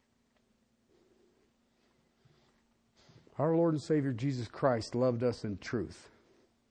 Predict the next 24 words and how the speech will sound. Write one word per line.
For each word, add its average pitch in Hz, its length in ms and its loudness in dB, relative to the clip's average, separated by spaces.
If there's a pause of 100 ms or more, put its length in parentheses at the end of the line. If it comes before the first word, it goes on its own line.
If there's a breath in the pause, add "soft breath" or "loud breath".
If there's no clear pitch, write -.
(580)
He - 140 -6
loved 123 320 0
us 117 180 -4
with 120 140 -6
affection. 120 680 -6 (1500 soft breath)
He 165 160 2
loves 175 360 6
us 185 240 6
with 165 200 2
a 165 80 8
oneness 151 680 4
that 113 180 0
you 147 280 2
would 131 200 0
be 143 380 4
as 113 180 -2
one 127 340 2
as 110 180 -2
me 127 160 0
and 123 100 0
the 117 60 -2
Father 104 400 0
are 90 160 -6
one. 80 320 -10